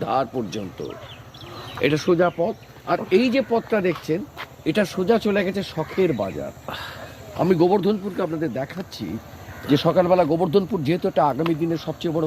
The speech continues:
পর্যটন কেন্দ্র হতে চলেছে এবং এখানকার যে সিনিক বিউটি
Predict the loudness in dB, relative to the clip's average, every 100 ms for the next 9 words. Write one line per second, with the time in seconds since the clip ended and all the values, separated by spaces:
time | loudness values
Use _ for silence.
0 | 0 -2 -2 -2 -2 0 0 2 2 2
1 | -2 -4 -4 -4 -4 -4 -4 -10 -18 -16
2 | -4 2 2 2 2 2 4 2 0 -2
3 | 2 2 2 2 4 2 -2